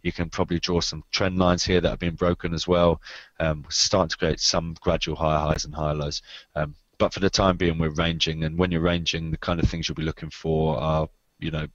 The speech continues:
potentially you might wanna start using things like stochastics and things like that, uh, to give you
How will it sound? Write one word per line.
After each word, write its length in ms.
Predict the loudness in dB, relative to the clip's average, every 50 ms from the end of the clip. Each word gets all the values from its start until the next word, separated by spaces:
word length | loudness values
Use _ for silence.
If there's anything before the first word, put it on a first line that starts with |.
| _ _
potentially 440 | -12 -8 -6 -6 -4 -4 -4 -4 -4
you 60 | -4
might 180 | -2 -4 -4
wanna 160 | -4 -6 -8 -8
start 260 | -6 -4 -4 -6 -4
using 340 | -6 -6 -6 -6 -8 -10 -10
things 280 | -6 -6 -6 -4 -4
like 100 | -4 -4
stochastics 720 | -4 -4 -6 -8 -6 -4 -4 -2 -2 -4 -4 -6 -8 -8 -8
and 100 | -2 -2
things 240 | -2 -2 -2 -4 -6
like 100 | -6 -6
that, 180 | -6 -6 -8 -8 -12 -18 -18 -18 -18 -18 -20 -20 _ _ -4
uh, 160 | -2 -2 -2
to 160 | -4 -6 -6
give 240 | -4 -4 -4 -2 -4
you 160 | -6 -6